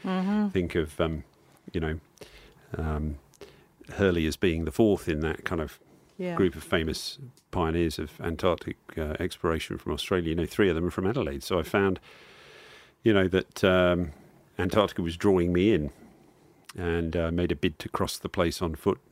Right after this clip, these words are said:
Speaker 2: um, unsupported, got to South Geographic Pole in what was then a sort of record time, I guess, but the, it wasn't about records, it was about getting there quickly to make sure the food lasted for a bid to cross
Speaker 1: <laughs>
Speaker 2: the whole thing, which ultimately wasn't successful.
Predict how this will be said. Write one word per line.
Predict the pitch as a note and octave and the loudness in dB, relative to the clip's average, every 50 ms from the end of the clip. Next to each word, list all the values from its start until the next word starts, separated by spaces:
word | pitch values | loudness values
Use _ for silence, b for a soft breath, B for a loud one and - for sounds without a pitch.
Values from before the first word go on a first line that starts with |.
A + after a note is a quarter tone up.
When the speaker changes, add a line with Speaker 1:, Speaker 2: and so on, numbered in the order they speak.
| _ _ _ - - _ - | _ _ _ -20 -20 _ -12
Speaker 2:
um, | - F2 E2 E2+ D#2+ D#2+ E2 F2 - - | -8 -6 -6 -4 -4 -6 -6 -6 -6 -6
unsupported, | F2 E2 D#2 - F#2+ E2+ - G2 F#2 F2+ F2 - F#2 F2+ - | -4 -4 -4 -4 -6 -4 0 2 2 2 2 0 -2 -4 -2
got | - F2+ - - - | -2 -2 -2 -4 -4
to | - F2+ D#2 D2+ _ _ - | -4 -4 -4 -4 _ _ -10
South | - - F#2+ D#2+ D2 - | -6 -2 -2 -2 -2 -2
Geographic | - F#2 E2 - F2+ E2+ - - - - _ | -2 -2 0 0 0 -2 -2 -4 -8 -10 _
Pole | - F#2 F2 E2+ E2+ E2+ | 0 0 2 2 2 0
in | E2 D#2+ D#2+ D2+ - b b b b b b b b b b b b b b - | 0 -2 -4 -6 -10 b b b b b b b b b b b b b b -8
what | - D#2 | -6 -6
was | E2 E2 | -4 -2
then | E2+ F2 E2 | -2 -2 -2
a | D#2+ | -2
sort | D2+ D#2+ D#2+ | -2 -2 -2
of | D#2 E2 | 0 0
record | E2+ D#2 - - E2 D#2+ D2 | 0 0 0 -2 -2 -2 -2
time, | - - F2+ E2 E2 D#2+ | -2 -2 0 0 0 0
I | D#2 D#2+ | 0 0
guess, | D#2 E2+ E2+ - - | 0 0 0 -2 -2
but | - - - - | -4 -4 -4 0
the, | F2+ E2 D#2+ D#2 - B B B B B B _ - | 0 0 0 -2 -6 B B B B B B _ -6
it | - F2+ | -4 -2
wasn't | F#2 F#2 F#2 F2+ | 0 0 0 0
about | E2 D#2 F#2 F2 E2+ - | 0 2 2 2 2 2
records, | E2+ E2 - - F#2 D#2+ | 0 0 0 0 -2 -2
it | E2+ | -2
was | E2+ | -2
about | E2 D#2+ F2+ - - | 0 0 0 0 0
getting | - F2 E2+ D#2+ | 0 -2 0 0
there | D#2+ E2 | -2 -2
quickly | - - - - - F#2 D#2 | 0 -2 -2 -2 -2 -2 -2
to | E2 | 0
make | E2 E2+ - | -2 -2 -2
sure | - - F2 D#2 | 0 -2 -2 -2
the | D#2 | -2
food | - - F#2+ F2 D#2+ | 0 0 2 2 2
lasted | E2 D#2 D#2+ E2 - - - D2+ C#2+ | 0 0 -2 -4 -4 -4 -4 -4 -2
for | - F2 E2 | -2 -2 0
a | |
bid | - - F3 G#3+ G3 | 2 2 2 2 4
to | G3 A#3 | 4 4
cross | G#3 F#2 - | 4 4 2
Speaker 1:
<laughs> | - - | 2 2
Speaker 2:
the | E2 | 2
whole | G2 F#2+ E2+ E2 | 2 2 2 0
thing, | - - G2+ F2 D#2 | 0 0 0 0 0
which | D#2 D#2 - - | -2 -2 0 2
ultimately | G2+ F#2+ F2+ - - E2 - D#2 D#2 | 2 2 0 -2 -4 -6 -4 -4 -2
wasn't | D2 E2+ G#2 F#2+ - - - - | 2 4 2 2 2 -2 -8 -10
successful. | - - - - - E2+ D#2+ - - - D#2+ D#2+ - _ | -14 -14 -12 -8 -6 -6 -6 -6 -6 -6 -6 -6 -6 _